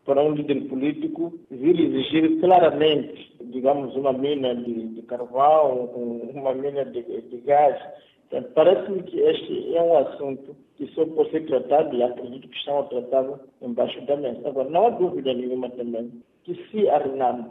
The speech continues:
por exemplo, ganhar um maior espaço político, maior protagonismo, tiver uma melhor inserção, eh, política,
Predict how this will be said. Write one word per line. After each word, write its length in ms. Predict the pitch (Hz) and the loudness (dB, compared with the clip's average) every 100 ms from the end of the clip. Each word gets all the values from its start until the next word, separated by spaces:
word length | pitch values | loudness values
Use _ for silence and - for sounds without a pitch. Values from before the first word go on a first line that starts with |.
| - | -14
por 100 | 123 | -14
exemplo, 540 | 117 120 113 - 135 127 | -12 -12 -12 -14 -18 -4
ganhar 720 | 139 139 151 139 - - - | -2 2 4 4 2 -8 -12
um 240 | 156 156 147 | -10 -8 -4
maior 360 | 139 135 151 135 | 0 2 2 0
espaço 520 | - - 131 123 - - | -8 -4 -4 -4 -10 -20
político, 560 | 127 127 120 - 123 127 | -16 -14 -14 -18 -20 -12
maior 320 | 131 139 151 156 - | -4 -2 -2 -4 -14
protagonismo, 840 | 139 - 120 123 127 127 120 - _ _ | -16 -14 -14 -14 -12 -14 -16 -20 _ _
tiver 180 | 135 143 | -8 -4
uma 180 | 151 151 | -2 -2
melhor 500 | 143 139 156 175 165 | -2 0 2 4 0
inserção, 960 | - - 135 - - 131 123 120 120 - _ _ 110 | -6 -8 -8 -10 -6 -4 -2 -6 -12 -20 _ _ -18
eh, 120 | 127 - | -18 -14
política, 640 | 135 127 127 131 127 170 | -10 -8 -8 -10 -8 -6